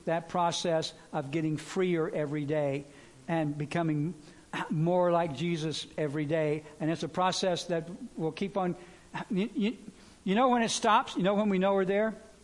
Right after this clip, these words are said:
When we see Jesus face to face. What John says that in, fir-, in, uh, First John chapter three, when he says, "Beloved, uh, we know now that we are children of God." It hasn't appeared yet what we shall be, but we know,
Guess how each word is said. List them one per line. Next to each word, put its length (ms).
When 100
we 80
see 160
Jesus 320
face 220
to 80
face. 260
What 120
John 300
says 260
that 220
in, 100
fir-, 240
in, 320
uh, 540
First 320
John 260
chapter 280
three, 260
when 120
he 40
says, 220
"Beloved, 480
uh, 300
we 160
know 180
now 300
that 100
we 140
are 80
children 340
of 100
God." 220
It 40
hasn't 340
appeared 300
yet 120
what 160
we 100
shall 340
be, 320
but 220
we 180
know, 680